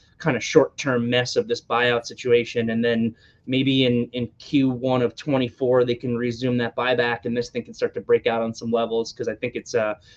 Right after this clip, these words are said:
it's a really health-, healthy company. And I do like the Hess buyout. It just, you know,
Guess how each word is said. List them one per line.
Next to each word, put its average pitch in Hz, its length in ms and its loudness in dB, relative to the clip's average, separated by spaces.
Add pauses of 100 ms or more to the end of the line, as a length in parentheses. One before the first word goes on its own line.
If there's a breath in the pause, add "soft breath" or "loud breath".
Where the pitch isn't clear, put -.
(140)
it's 101 160 -4
a 135 60 2
really 127 240 4
health-, 131 260 2
healthy 127 220 -2
company. 120 580 0
And 120 140 -2
I 113 220 -4
do 139 200 4
like 120 240 0
the 117 80 0
Hess 120 240 -4
buyout. 113 480 2
It 104 100 -6
just, - 380 -4 (680 soft breath)
you 214 100 4
know, 120 240 4